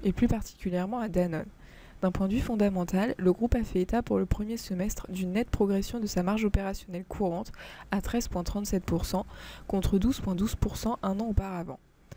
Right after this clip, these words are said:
La croissance organique du chiffre d'affaires est ressortie à trois point huit pour cent, à onze point zéro cinq milliards d'euros, pour un résultat net de huit cent quatre-vingts millions d'euros contre quatre cent seize millions d'euros pour la même période de l'exercice précédent.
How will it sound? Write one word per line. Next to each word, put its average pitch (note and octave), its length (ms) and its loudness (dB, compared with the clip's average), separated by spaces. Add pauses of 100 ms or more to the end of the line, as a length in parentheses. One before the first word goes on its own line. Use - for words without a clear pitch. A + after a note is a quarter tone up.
(340)
La F3 100 4
croissance A3+ 440 0
organique G#3+ 360 0
du F#3 80 0
chiffre G3 360 0
d'affaires F#3+ 500 0
est G3+ 40 2
ressortie F#3 500 -2
à G#3 80 2
trois - 200 0
point G#3+ 220 -4
huit E3+ 120 -2
pour - 260 -2
cent, B3 320 -4
à G3 120 0 (100)
onze A#3 140 -4
point F#3 180 -2
zéro G#3 240 0
cinq G#3+ 280 -4
milliards E3 260 0
d'euros, E3 300 2 (400)
pour G3+ 160 2
un F#3 60 -2
résultat A3 460 0
net A3 140 -2
de G3 100 0
huit F#3 140 -2
cent B3+ 180 -6
quatre-vingts G#3+ 440 0
millions F#3 300 -2
d'euros F3 380 4
contre F#3+ 300 0
quatre A#3+ 240 0
cent G#3+ 140 -6
seize G3 240 -2
millions F3+ 280 -4
d'euros F3+ 280 2
pour G#3 180 0
la E3 100 4
même G#3+ 200 0
période G#3 340 -2
de G#3+ 80 -4
l'exercice F3+ 480 -4
précédent. - 500 -2